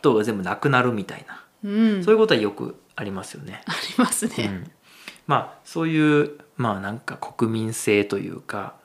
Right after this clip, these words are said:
Speaker 1: 日本人はそういうことが多いんですけど、僕が気になってたのは、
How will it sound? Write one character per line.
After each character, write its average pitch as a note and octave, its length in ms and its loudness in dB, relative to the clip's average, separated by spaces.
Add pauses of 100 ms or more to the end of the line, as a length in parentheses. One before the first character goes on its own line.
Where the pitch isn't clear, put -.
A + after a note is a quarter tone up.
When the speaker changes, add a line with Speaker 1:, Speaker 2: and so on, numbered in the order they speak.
(240)
Speaker 1:
日 A2+ 100 -4
本 B2+ 200 0
人 B2+ 100 0
は A2 60 2
そ A2+ 160 0
う - 20 4
い G#2 60 2
う G#2 40 0
こ A2 120 -4
と G#2+ 80 0
が G2 80 -4
多 A2 140 -2
い A2 60 -4
ん G#2 60 -6
で G#2 100 -10
す - 100 -14
け - 120 -12
ど、 A2 380 -2 (380)
僕 E3 180 -2
が G#3+ 80 8
気 G#3+ 140 0
に G#3+ 100 4
な A#3+ 100 4
っ A#3+ 100 -2
て - 80 -18
た A2+ 120 4
の F#2+ 160 -2
は、 G#2+ 360 4